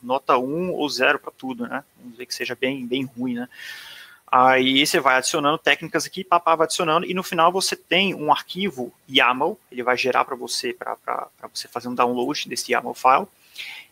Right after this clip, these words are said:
e você tem que usar o, a ferramenta deles pra converter, é, é, esse yaml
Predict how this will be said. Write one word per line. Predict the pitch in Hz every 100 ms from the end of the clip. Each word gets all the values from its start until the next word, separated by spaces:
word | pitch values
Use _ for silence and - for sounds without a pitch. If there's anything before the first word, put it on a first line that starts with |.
| -
e |
você | 156 165
tem | 175
que | 180
usar | 196 143 131 143 160 - _
o, | - 147 147 147
a | 139
ferramenta | - 151 135 131 165
deles | 120 147 156 165 - - - _ _ -
pra | 135 135 131
converter, | - 180 214 - 139 123 123 _ _ _
é, | 127 123 123 123 123
é, |
esse | - - 135
yaml | 127 135 170